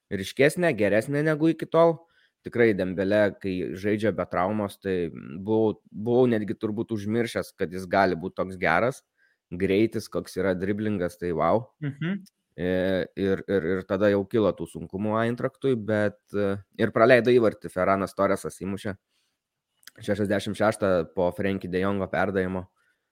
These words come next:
Speaker 1: Ir, na, tas vienas vienas visai geras buvo jau, bu-, buvo variantas, greit tapo geras, nes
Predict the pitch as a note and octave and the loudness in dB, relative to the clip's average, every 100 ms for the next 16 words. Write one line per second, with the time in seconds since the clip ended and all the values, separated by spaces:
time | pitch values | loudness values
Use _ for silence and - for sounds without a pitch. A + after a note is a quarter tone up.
0 | _ _ _ - - D3 F2+ F#2+ G2 G2+ | _ _ _ -18 -10 -2 2 2 4 2
1 | G#2 F#2+ E2 E2 - G#2+ G#2+ A#2 A#2 G#2 | -2 -4 -2 0 0 -4 0 2 2 2
2 | G#2+ A#2 - A2 A2 A2+ G#2+ D#2 G2 A2+ | 2 2 -2 0 2 4 4 2 4 2
3 | A2 C#3 D3 D3+ D#3 D#3 D3 F2 D#2+ C#3 | 0 0 4 4 4 2 -2 -4 -4 -2
4 | E3 C#3 D#3+ D3 C3 B2 C#3+ D3 A#2+ A2+ | 0 4 6 6 6 6 4 2 -2 2
5 | C3+ C#3+ C3 C3 B2+ G#2+ A2 D#3 D#3 B2+ | 2 4 4 4 4 4 6 6 2 0
6 | A2+ G#2+ | -2 -4